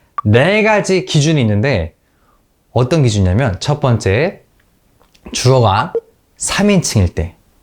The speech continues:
주어가 삼 인칭일 때, 단수일 때, 단수, 단수, 그리고 긍정문일 때, 긍정문일 때 붙이는 거예요. 에스 이 에스를. 그리고 마지막으로 현재 시제일 때 에스 이 에스를 붙인다.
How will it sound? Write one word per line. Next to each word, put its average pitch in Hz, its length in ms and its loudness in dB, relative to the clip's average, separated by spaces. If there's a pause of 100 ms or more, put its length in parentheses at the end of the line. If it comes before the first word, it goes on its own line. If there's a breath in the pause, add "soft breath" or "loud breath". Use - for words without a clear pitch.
(220)
주어가 101 220 0
삼 131 200 0
인칭일 101 400 0
때, 156 360 -2 (680)
단수일 139 640 2
때, 90 200 -2
단수, 113 720 0 (240)
단수, 101 680 0
그리고 143 480 0 (400 soft breath)
긍정문일 170 840 2
때, 80 200 -4 (100)
긍정문일 143 600 2
때 90 80 0
붙이는 - 340 -2
거예요. 82 220 0
에스 101 280 -6
이 104 100 2
에스를. 101 520 -2
그리고 104 160 2
마지막으로 101 680 0 (240 loud breath)
현재 170 480 0
시제일 92 420 -2
때 170 320 -6 (240)
에스 151 680 -2
이 120 160 4
에스를 120 460 0
붙인다. 117 600 0